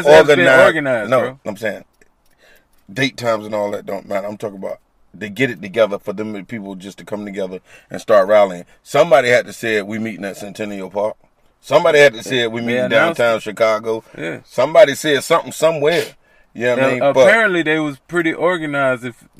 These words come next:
Speaker 1: every shit boarded down that motherfucker.
Speaker 2: Yeah, well, well, it just started, it turned into what it, they said people was,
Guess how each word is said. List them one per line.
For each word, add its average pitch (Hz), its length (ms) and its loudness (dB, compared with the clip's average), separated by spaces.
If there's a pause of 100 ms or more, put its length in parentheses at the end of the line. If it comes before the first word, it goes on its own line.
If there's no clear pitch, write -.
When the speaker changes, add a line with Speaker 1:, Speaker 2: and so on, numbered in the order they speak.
(120)
Speaker 1:
every 135 420 -4
shit 123 380 -8
boarded 139 380 -4
down 117 240 -6
that 110 100 -12
motherfucker. 113 640 -14 (160)
Speaker 2:
Yeah, 147 220 4
well, 135 340 0 (160)
well, 123 220 -4 (100)
it 135 100 -6
just 131 220 -8
started, 123 380 4 (100)
it 110 160 -14
turned 120 240 -6
into 117 160 -10
what 113 160 -6
it, 104 100 -12 (240)
they 131 100 -8
said 139 220 0
people 135 220 -6
was, 110 200 -10